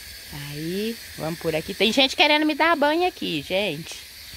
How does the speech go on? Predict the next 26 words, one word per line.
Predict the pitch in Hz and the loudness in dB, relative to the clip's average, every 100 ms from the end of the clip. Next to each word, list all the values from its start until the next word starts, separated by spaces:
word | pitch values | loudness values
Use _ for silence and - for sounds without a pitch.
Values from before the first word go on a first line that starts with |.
| - - | -16 -8
Vocês | - 180 180 | 2 2 6
ouviram | 220 202 226 220 | 4 4 2 0
o | |
grito? | 180 196 220 294 - | 0 -2 0 -2 0
É | 302 | 2
a | 254 269 | 4 4
água | 311 | 4
que | 277 | 2
eu | 302 | 2
tô | 302 | 2
vendo | 311 302 | 4 2
que | 294 | 2
tá | 311 320 | 2 4
vindo | 311 | 4
aqui | 311 330 | 2 0
pro | - | 2
meu | 320 392 | 4 6
rumo. | 330 220 175 139 139 - - - - | 4 0 -2 -6 -10 -14 -18 -18 0
Tô | 196 | 0
só | - 247 311 | 4 6 6
assuntando. | 381 - 427 - - 175 147 160 151 - - - - - | 4 2 2 2 2 2 0 -8 -12 -18 -20 -20 -20 -10
<laughs> | 226 233 - 508 - 571 - - - - - - - - - | -4 -2 0 0 2 0 -2 -6 -12 -12 -12 -12 -14 -14 -2
Outra | 190 220 214 | 0 2 0
bacia | 190 190 - 180 | 0 -2 0 -2
maravilhosa | 165 165 165 160 170 156 151 151 160 | 0 2 2 0 -2 2 2 2 -2
aqui. | 160 - 127 | -4 -4 -6